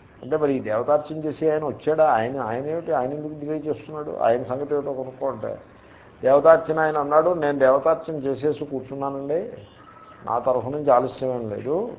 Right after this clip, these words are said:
నైవేద్యం కూడా అయిపోతుంది, మీరు పర్మిషన్ ఇచ్చేస్తే పెట్టాడే, మీ సభ అవ్వలేదేమో" అని మేము ఆగాం. వెంటనే ఈ మాట చెప్పాను నేను, "ఇదిగో అయింది, సభ పూర్తయింది, ఈ మిగిలిన చర్చ మళ్ళీ సాయంకాల సభలో చేస్తాము" అని ఆ క్షణంలో పూర్తి చేసి, "ఆ, ఇంక నైవేద్యం పెట్టండి, మీరు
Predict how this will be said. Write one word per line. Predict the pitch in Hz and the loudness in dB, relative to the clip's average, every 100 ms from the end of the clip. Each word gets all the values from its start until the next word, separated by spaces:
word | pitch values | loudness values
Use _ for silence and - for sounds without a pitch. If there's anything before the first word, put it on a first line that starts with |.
| - | -10
నైవేద్యం | 107 117 123 127 127 | -4 -2 -2 -4 -4
కూడా | 120 117 | 2 2
అయిపోతుంది, | 104 - 131 117 110 139 139 | 2 -2 -2 -2 -2 -6 -4
మీరు | 131 | -4
పర్మిషన్ | 131 117 113 143 147 | -2 -4 -4 -8 -10
ఇచ్చేస్తే | 135 139 - 127 | -10 -10 -8 -8
పెట్టాడే, | 113 131 147 165 | -6 -2 0 0
మీ | 147 135 | 0 -2
సభ | - 120 | 0 4
అవ్వలేదేమో" | 143 165 151 165 165 156 160 | 8 10 10 8 8 6 4
అని | 185 | 0
మేము | 147 135 | 0 0
ఆగాం. | 113 113 113 - - - - - - - - - | -2 -6 -14 -20 -20 -20 -20 -20 -20 -20 -18 -2
వెంటనే | 131 147 147 160 147 | 0 2 2 2 2
ఈ | |
మాట | 151 147 | 4 4
చెప్పాను | 135 110 - 107 | 2 0 -4 -10
నేను, | - - - - - - 139 | -12 -20 -20 -20 -20 -10 0
"ఇదిగో | 160 180 | 8 10
అయింది, | 151 175 185 170 | 10 8 6 6
సభ | 156 156 175 175 | 8 8 6 4
పూర్తయింది, | 175 175 170 170 196 240 | 2 4 4 6 4 2
ఈ | 180 151 | 0 -2
మిగిలిన | 151 170 185 175 - | 2 4 4 4 4
చర్చ | 160 160 226 214 | 2 4 2 4
మళ్ళీ | 151 170 185 | 2 2 0
సాయంకాల | - 143 180 190 165 139 | 6 6 6 8 8 8
సభలో | 139 120 147 | 2 -2 0
చేస్తాము" | 180 156 120 117 120 120 139 110 113 - - - - | 0 0 -2 0 0 0 -4 -4 -8 -12 -14 -8 0
అని | 151 | 2
ఆ | 175 139 151 | 4 10 10
క్షణంలో | 165 - 160 180 202 196 | 10 4 4 6 8 8
పూర్తి | 170 170 156 | 4 -2 0
చేసి, | 160 135 156 | 0 4 6
"ఆ, | 151 160 | 10 10
ఇంక | 156 156 | 10 6
నైవేద్యం | 156 151 180 180 | 6 8 8 6
పెట్టండి, | 180 180 185 185 | 6 6 4 2
మీరు | 185 | 0